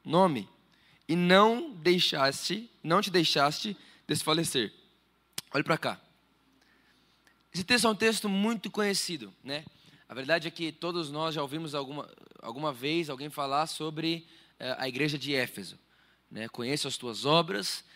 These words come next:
conheço o seu trabalho árduo", né? Então, esse texto, na verdade,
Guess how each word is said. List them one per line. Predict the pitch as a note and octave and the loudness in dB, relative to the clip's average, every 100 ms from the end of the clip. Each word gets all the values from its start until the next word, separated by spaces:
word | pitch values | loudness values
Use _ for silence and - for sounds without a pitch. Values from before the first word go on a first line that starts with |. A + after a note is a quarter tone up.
| _ | _
conheço | B2+ B2+ C#3 C#3 | -12 -8 -4 -6
o | C3 | -6
seu | - C#3 C#3 | -6 -4 -4
trabalho | C3 A#2+ A2 A#2 A2+ G#2+ | -6 -6 -4 -4 -2 0
árduo", | C#3 E3+ E3 F#3 F3 - - - | 2 2 0 -4 -6 -16 -18 -6
né? | C#3+ | -6
Então, | C#3 D#3+ D#3 D3 | -2 -2 -2 -4
esse | C#3+ C#3+ | -8 -8
texto, | - E3+ - D#3 D3 | -2 -2 0 -4 -4
na | C#3+ | -4
verdade, | C3+ C3+ D3+ C#3+ C#3 | -4 0 0 0 -4